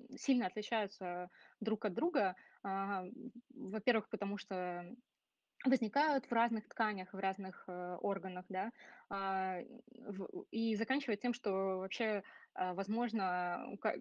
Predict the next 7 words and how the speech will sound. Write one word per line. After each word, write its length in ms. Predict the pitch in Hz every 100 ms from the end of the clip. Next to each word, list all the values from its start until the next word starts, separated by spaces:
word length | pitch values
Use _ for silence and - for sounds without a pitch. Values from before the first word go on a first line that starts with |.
| -
каждому 400 | 226 202 202 190
пациенту 460 | 220 220 254 247
нужен 480 | 190 208 202 185 175 -
индивидуальный 540 | 190 190 202 214 196
подход, 380 | 202 - - 156 _ _ - _ 277 - -
потому 260 | 185 180
что 340 | 190 - 170